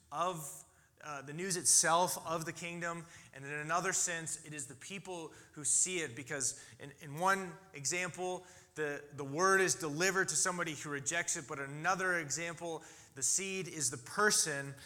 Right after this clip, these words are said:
who's getting choked out by the desires of this life. But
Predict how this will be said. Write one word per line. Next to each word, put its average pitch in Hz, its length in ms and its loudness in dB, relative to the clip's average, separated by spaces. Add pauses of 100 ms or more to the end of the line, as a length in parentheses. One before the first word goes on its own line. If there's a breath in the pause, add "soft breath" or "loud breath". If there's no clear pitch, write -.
(180 loud breath)
who's 160 180 0
getting 156 300 -2
choked 175 480 0
out 165 440 4 (160)
by 139 200 0
the 139 100 -6
desires 139 840 0 (380 loud breath)
of 131 260 0
this 127 340 0 (140)
life. 127 460 -2
But 139 120 -6